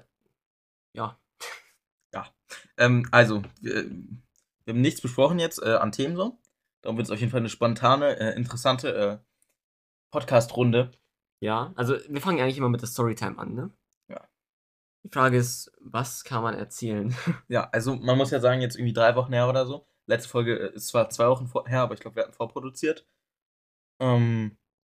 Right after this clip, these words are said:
Speaker 1: Ist dir irgendwas Krasses passiert?
Speaker 2: das heißt, in drei Wochen sollte ja eigentlich was Krasses passiert sein, ne?
Speaker 1: Ja, eigentlich schon. Ist dir was
Speaker 2: Ja.
Speaker 1: Krasses passiert?
Speaker 2: Ja, ich hatte Geburtstag.
Speaker 1: Ja, Sam ist jetzt achtundzwanzig Jahre alt. Also ja, also heute in der Schule,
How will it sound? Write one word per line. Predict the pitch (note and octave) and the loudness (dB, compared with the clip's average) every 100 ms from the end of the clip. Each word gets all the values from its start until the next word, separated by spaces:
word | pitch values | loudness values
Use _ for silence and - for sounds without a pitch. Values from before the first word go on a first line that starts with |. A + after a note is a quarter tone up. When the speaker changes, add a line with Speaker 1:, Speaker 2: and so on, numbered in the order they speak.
| _ _ _ | _ _ _
Speaker 1:
Ist | - - | -20 -8
dir | C3 | -2
irgendwas | D3+ D3 D3 | 0 0 -2
Krasses | D#3 C#3+ | -8 -12
passiert? | - C#3 A#2 | -12 -10 0
Speaker 2:
das | C3+ | 4
heißt, | B2+ | 4
in | B2+ | 4
drei | A#2 B2+ | 6 6
Wochen | C3+ A#2+ | 6 4
sollte | B2+ B2+ | 4 4
ja | |
eigentlich | C3 A#2+ | 0 -2
was | B2 | -6
Krasses | - B2+ | -4 -4
passiert | C3+ C3 C3 | -4 -2 2
sein, | G#2+ | 4
ne? | A2 D#3 - | 4 -2 -4
Speaker 1:
Ja, | A2 | -6
eigentlich | A#2+ | -6
schon. | D3+ A#2+ - - | -6 -8 -10 -12
Ist | C3+ | -8
dir | |
was | B2+ | -8
Speaker 2:
Ja. | |
Speaker 1:
Krasses | D3+ C#3+ | -10 -14
passiert? | - - _ | -20 -20 _
Speaker 2:
Ja, | A#2 G2+ | 0 0
ich | B2 | -2
hatte | B2 | -4
Geburtstag. | C3+ B2+ G2 - _ _ _ _ _ _ _ _ _ _ _ _ _ _ | -4 -2 -2 -4 _ _ _ _ _ _ _ _ _ _ _ _ _ _
Speaker 1:
Ja, | A#2+ D3+ D#3+ D3+ C3 | -4 0 4 4 2
Sam | B2 - C#3+ D3 | 0 0 2 2
ist | C#3 | -2
jetzt | C3 - | -4 -2
achtundzwanzig | A2+ - C#3+ B2+ - B2+ B2 B2 A#2+ | -2 -2 -4 -4 -2 -2 0 -2 -4
Jahre | G2 - - | -4 -4 -4
alt. | A2+ G2 - _ - _ _ _ _ | -6 -8 -14 _ -20 _ _ _ _
Also | G#2+ A2+ | -4 2
ja, | B2 A#2+ F#2+ - _ _ _ | 6 6 4 -4 _ _ _
also | A2+ A2 | -6 0
heute | B2+ C#3 C3 | 2 2 4
in | |
der | A#2+ | 2
Schule, | B2 D3 C3 F3 | 2 2 2 0